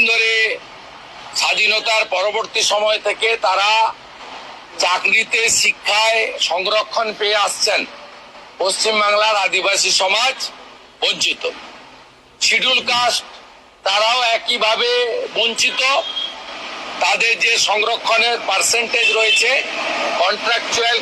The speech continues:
ক্যাজুয়াল, ডাইরেক্ট এবং থার্ড পার্টির ক্ষেত্রে, তারাও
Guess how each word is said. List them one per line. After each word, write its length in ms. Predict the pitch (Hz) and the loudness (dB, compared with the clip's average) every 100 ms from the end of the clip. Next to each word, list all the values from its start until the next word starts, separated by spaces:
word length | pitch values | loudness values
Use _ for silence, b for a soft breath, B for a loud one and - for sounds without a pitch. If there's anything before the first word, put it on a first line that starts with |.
| 214 | 2
ক্যাজুয়াল, 540 | 202 - 220 233 233 233 - - - - - - - - | 2 2 2 2 2 0 -4 -4 -4 -2 -2 -2 -2 -2
ডাইরেক্ট 520 | 233 208 226 240 - 214 | 0 2 2 0 0 -2
এবং 120 | 214 208 | 0 -2
থার্ড 220 | - 185 208 233 | 0 0 2 0
পার্টির 320 | 214 240 214 202 | 0 2 2 0
ক্ষেত্রে, 340 | 208 - 208 131 - - - - - - | 0 0 0 0 -4 -10 -12 -12 -10 -4
তারাও 440 | 180 208 226 254 | 0 2 4 4